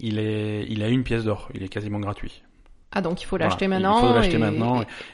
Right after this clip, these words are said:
Speaker 1: Et... il est trop classe. C'est un es-, c'est un fusil sniper. Et en fait, à la place de la lunette, il y a une, il y a une, il y a, il y a une bouteille de rhum, euh, et en fait, tu regardes par le culot de la bouteille et du coup, ça te fait un, ça te fait un
Speaker 2: D'accord.
Speaker 1: zoom.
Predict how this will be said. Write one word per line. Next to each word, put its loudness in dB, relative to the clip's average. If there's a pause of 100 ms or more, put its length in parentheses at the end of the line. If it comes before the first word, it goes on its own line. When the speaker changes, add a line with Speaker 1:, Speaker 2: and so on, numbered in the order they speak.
Speaker 1:
Et... 0
il 4
est 6
trop 2
classe. 2
C'est -4
un 0
es-, -4 (140)
c'est -10
un -4
fusil -6
sniper. -2 (840)
Et 2
en 2
fait, 2
à 4
la 2
place 2
de 0
la 0
lunette, 0
il -2
y 2
a 0
une, -2
il -4
y -6
a -4
une, -4
il -12
y -2
a, -4
il -6
y -2
a -2
une -4
bouteille -4
de -2
rhum, -2
euh, -8 (920)
et -12
en -10
fait, -6
tu -6
regardes -2
par -2
le -6
culot -10
de -10
la -6
bouteille -4
et -6
du -16
coup, -6
ça -4
te -10
fait -6
un, -4 (240)
ça -20
te -16
fait 0
un 0
Speaker 2:
D'accord. -4
Speaker 1:
zoom. -14